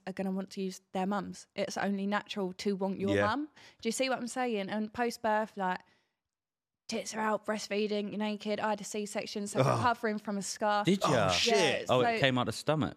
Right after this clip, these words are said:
Speaker 1: Yeah. So,
Speaker 2: So I've, oh, carry on. Sorry, I won't interrupt. Go on. Go on.
Speaker 3: <laughs>
Speaker 2: Finish.
Speaker 1: <laughs> What? Birth? What?
Speaker 2: <laughs> Vagina.
Speaker 1: Yeah.
Speaker 2: What? Go on.
Speaker 1: So for me, recovery, I wanted my mum. I
Speaker 2: Sure.
Speaker 1: want
Speaker 3: Was
Speaker 1: my
Speaker 3: your mum
Speaker 1: mum.
Speaker 3: there?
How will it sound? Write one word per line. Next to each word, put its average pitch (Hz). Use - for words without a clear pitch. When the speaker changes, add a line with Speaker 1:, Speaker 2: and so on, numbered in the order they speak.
Speaker 1:
Yeah. 208
So, -
Speaker 2:
So 226
I've, 240
oh, 151
carry 143
on. 110
Sorry, 107
I -
won't 107
interrupt. 104
Go 107
on. 113
Go 135
on. 156
Speaker 3:
<laughs> -
Speaker 2:
Finish. 117
Speaker 1:
<laughs> -
What? 285
Birth? 262
What? 160
Speaker 2:
<laughs> 190
Vagina. 330
Speaker 1:
Yeah. 330
Speaker 2:
What? 339
Go 127
on. 113
Speaker 1:
So 214
for 269
me, 247
recovery, 220
I 202
wanted 214
my 202
mum. 214
I -
Speaker 2:
Sure. -
Speaker 1:
want 226
Speaker 3:
Was 120
Speaker 1:
my 214
Speaker 3:
your 131
mum 131
Speaker 1:
mum. 139
Speaker 3:
there? 139